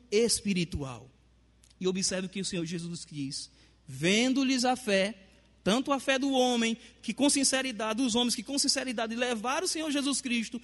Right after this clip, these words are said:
para tratar o seu problema físico, como também a fé do paralítico, que olhava para o Senhor Jesus Cristo, crendo que Jesus poderia libertá-lo dos seus pecados.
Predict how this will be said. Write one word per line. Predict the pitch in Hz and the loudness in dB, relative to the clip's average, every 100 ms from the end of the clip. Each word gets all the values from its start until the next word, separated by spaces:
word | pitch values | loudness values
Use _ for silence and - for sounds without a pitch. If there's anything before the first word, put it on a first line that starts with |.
| - - | -14 -16
para | 254 254 | -8 -8
tratar | 240 277 269 - 285 | -6 -4 -4 -2 -2
o | 330 | 0
seu | 320 311 | 0 0
problema | 294 277 277 262 | 0 0 -2 -2
físico, | - 247 233 247 262 - - | -2 -2 -2 -4 -8 -8 -6
como | 247 240 | -2 0
também | 240 226 190 220 220 220 - | 0 -2 -2 -2 -2 -4 -8
a | 208 190 | -10 -10
fé | - 226 247 | -8 -2 0
do | 254 | 0
paralítico, | 233 254 254 220 208 - 214 - - | 0 0 0 0 -2 -4 -8 -8 -8
que | 214 202 | -2 0
olhava | 180 180 190 247 262 | 0 0 0 0 0
para | 269 262 | -2 -2
o | |
Senhor | 277 254 240 | -2 -2 0
Jesus | 247 240 233 | -2 -2 -4
Cristo, | - 208 196 226 - - | -4 -6 -6 -8 -14 -8
crendo | - 247 240 220 | 2 4 4 2
que | 226 | -2
Jesus | 208 220 185 202 | 0 0 0 -2
poderia | 208 202 196 202 | -2 0 0 0
libertá-lo | 202 202 - 185 180 | 0 -2 -2 -4 -6
dos | 170 | -4
seus | 180 170 | -4 -4
pecados. | 175 - 139 139 139 - | -6 -8 -10 -10 -10 -10